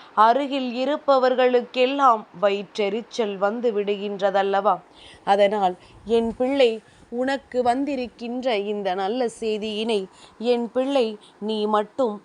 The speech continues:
தனிமையில் கேட்டு மனமகிழ்ச்சி அடைந்து கொள்ள வேண்டும். என் தங்கமே,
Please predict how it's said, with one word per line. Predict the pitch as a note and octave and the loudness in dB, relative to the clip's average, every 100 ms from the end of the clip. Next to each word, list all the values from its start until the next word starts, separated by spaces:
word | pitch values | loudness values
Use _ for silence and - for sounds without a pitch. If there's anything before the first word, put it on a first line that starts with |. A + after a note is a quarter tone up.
| _ | _
தனிமையில் | A#3 A3 C4 B3 A3 G#3+ G3 | -2 -2 -2 -2 -2 -4 -6
கேட்டு | A3 A3+ A3 A#3+ G3 - F#3+ | -2 -2 -2 -4 -4 -6 -4
மனமகிழ்ச்சி | G3 G3 F#3 A#3 A#3+ - G#3+ G3 | -2 -2 -2 -4 -10 -8 -4 0
அடைந்து | F#3 G#3 B3 A#3+ G3+ | 0 -2 -6 -6 -6
கொள்ள | G3+ G3 G3 | -4 -2 -2
வேண்டும். | G3 G3+ G3 - - - - - | -2 -4 -6 -12 -16 -20 -20 -14
என் | F#3+ G#3 G#3 G3+ | -4 -2 -2 -2
தங்கமே, | G#3 A3 G#3+ G#3 F#3 | -2 0 -2 -2 -6